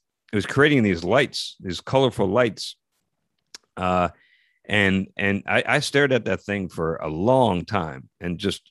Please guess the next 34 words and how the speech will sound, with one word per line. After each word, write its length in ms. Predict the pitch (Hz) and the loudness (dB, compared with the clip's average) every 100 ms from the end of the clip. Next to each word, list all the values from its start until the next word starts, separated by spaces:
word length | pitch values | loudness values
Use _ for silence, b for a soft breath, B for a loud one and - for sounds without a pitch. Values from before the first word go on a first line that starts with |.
| _ | _
just 200 | - 92 | -12 -6
watched 240 | 101 101 92 | 0 0 0
this 160 | 85 | -6
little 320 | 101 110 107 92 | 0 0 0 -2
tiny, 400 | 104 101 87 - _ _ _ _ _ _ - | -4 -4 -4 -10 _ _ _ _ _ _ -18
it, 140 | 80 - | -16 -12
it 40 | 82 | -10
was 140 | - | -4
like 140 | 104 90 | -4 -4
a 40 | |
bug, 420 | 78 95 113 80 | 0 4 4 2
you 120 | - 87 | -8 -8
know, 140 | 82 | -6
like, 120 | 82 | -6
it's 220 | 87 82 | -8 -10
the 100 | - | -10
size 280 | 85 101 90 | -4 -2 -2
of 80 | 82 | -2
a 60 | 73 | -8
cricket. 460 | - 107 80 65 _ - | -4 -4 -4 -12 _ -14
But, 200 | 87 82 - | -10 -10 -8
um, 400 | 87 82 80 82 _ _ _ b b b b | -6 -6 -6 -8 _ _ _ b b b b
I 120 | 104 | -6
just 200 | 101 - | -4 -4
sat 260 | 104 107 110 | 0 0 2
there 180 | 95 | 0
and, 180 | 90 80 - | 0 -2 -8
and 320 | 82 80 76 | -6 -6 -6
I 80 | 95 | -6
was 180 | 85 - | -6 -8
fascinated 640 | - 101 98 - 82 76 | -10 -4 -4 -4 -10 -8
by 160 | 87 85 | -10 -8
it. 100 | 65 | -8
And 200 | 85 | -10